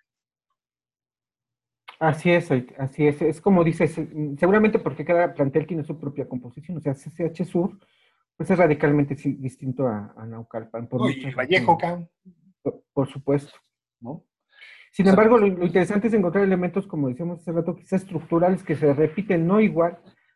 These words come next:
Speaker 1: pero que son constantes, que seguramente están en todos los planteles, y que eso es lo que nos permite como empezar a hacer inferencias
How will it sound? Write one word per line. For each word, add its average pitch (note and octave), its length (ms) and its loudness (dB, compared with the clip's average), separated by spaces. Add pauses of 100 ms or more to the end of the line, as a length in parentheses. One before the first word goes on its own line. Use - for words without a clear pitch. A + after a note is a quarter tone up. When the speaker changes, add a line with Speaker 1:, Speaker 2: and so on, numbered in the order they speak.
(140)
Speaker 1:
pero C3 220 2
que C#3+ 100 -2
son E3 200 0
constantes, E3 640 -2
que D3 120 -10
seguramente D3 600 -2
están C#3 360 -2 (420)
en B2+ 220 -2
todos D3+ 220 6
los C#3+ 140 -2
planteles, C#3+ 680 -2
y - 140 -12
que F3 120 -4
eso E3 100 0
es G3+ 40 6
lo F3+ 80 2
que F3 80 -4
nos D3+ 200 -4
permite D#3 420 -2
como C#3 240 -6
empezar C3+ 320 -2
a D3+ 60 4
hacer D#3 180 -2
inferencias D3+ 760 0